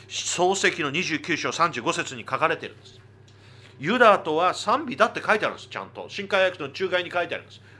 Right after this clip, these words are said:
ご丁寧に。ユダという言葉の意味は賛美するっていう意味なんです。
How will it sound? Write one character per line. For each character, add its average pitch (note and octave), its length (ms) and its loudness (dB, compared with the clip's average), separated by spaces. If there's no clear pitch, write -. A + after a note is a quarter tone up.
ご B2+ 240 -4
丁 C3+ 180 0
寧 F#2+ 180 -8
に。 - 100 -20
ユ E3 160 -4
ダ G#3 160 8
と E3 100 -2
い B2+ 80 0
う A#2+ 60 -6
言 D3 140 -4
葉 E3+ 80 4
の D#3+ 100 -4
意 G3 120 -2
味 D3 120 -4
は G#2 80 -4
賛 F3 260 -2
美 B2 120 -8
す D3+ 160 -10
る G#3 140 -4
っ - 40 -18
て - 80 -14
い F2 40 -10
う E2+ 40 -16
意 - 40 -20
味 - 60 -20
な - 60 -20
ん - 40 -20
で - 60 -20
す。 - 60 -20